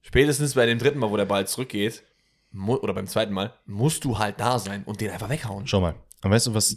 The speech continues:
Speaker 2: und das triggert mich am meisten. Ein Marco Reus steht ganz vorne. Der Mann sprintet über den gesamten Platz, überholt Özcan,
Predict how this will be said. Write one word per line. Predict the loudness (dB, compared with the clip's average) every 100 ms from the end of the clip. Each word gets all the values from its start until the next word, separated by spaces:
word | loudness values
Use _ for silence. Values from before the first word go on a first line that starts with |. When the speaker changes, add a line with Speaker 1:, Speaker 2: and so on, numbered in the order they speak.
| -2
Speaker 2:
und | 0
das | 0 0
triggert | -2 -2 0
mich | 0
am | 0
meisten. | 2 0 -2 -8 _ -20 _ -20 -16 -4
Ein | 0
Marco | 2 2 2
Reus | 0 0 -2 -8 _ -20 -18
steht | -4
ganz | 0 2
vorne. | 2 -2 -4 _ _ _ _ _ -10
Der | -2
Mann | 0
sprintet | 0 -2 0 0 2 0
über | 0
den | 0
gesamten | 0 0 -2
Platz, | -4 -4 0
überholt | 2 4 4 2
Özcan, | 0 0 -6